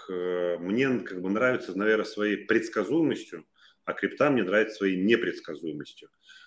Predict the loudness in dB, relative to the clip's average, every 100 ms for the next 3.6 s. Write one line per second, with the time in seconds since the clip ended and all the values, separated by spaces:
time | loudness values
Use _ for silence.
0 | _ -10 -6 -4 -4 -2 0 0 -2 -4
1 | -4 -4 -10 -6 -4 -4 -2 0 2 2
2 | 4 6 6 6 4 6 4 4 2 0
3 | -4 -8 -8 -8 -4 -4